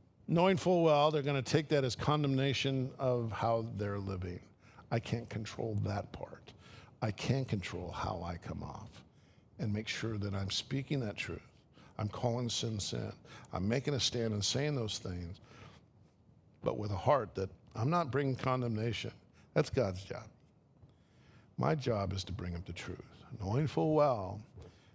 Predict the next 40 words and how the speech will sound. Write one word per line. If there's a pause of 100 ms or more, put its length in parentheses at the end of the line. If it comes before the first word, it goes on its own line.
(160)
you
do
that,
you're
painting
a
target
on
your
back. (1700)
People
don't
like (340)
the
light (280)
to
be
shined (140)
on (440)
the
darkness (1040)
because
it
exposes
things. (460)
Be
prepared
for
that. (260)
John
the
Baptist
stood
up
and
exposed
the
sin
of
adultery,